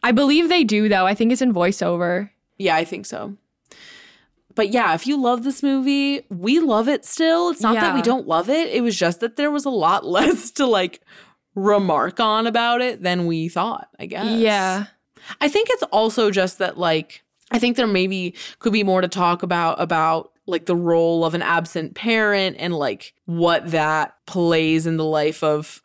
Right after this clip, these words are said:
Speaker 2: a teenager who's, like, already awkward. But as someone who had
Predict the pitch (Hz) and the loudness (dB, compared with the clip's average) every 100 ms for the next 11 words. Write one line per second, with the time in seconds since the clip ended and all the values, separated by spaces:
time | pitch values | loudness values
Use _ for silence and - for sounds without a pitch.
0 | _ 170 170 175 160 156 165 165 175 160 | _ -4 -4 -4 -2 -2 -2 -2 -2 -2
1 | 156 - 151 156 160 151 160 85 131 156 | -4 -2 0 2 2 0 0 0 0 -2
2 | - 254 277 302 302 - - _ - 170 | -2 0 0 -2 -6 -16 -20 _ -2 0
3 | 160 - 220 233 240 214 196 190 202 185 | 0 -2 -2 0 0 0 0 2 2 2
4 | 165 165 170 _ _ - 185 165 - | 2 0 -4 _ _ -4 0 0 -2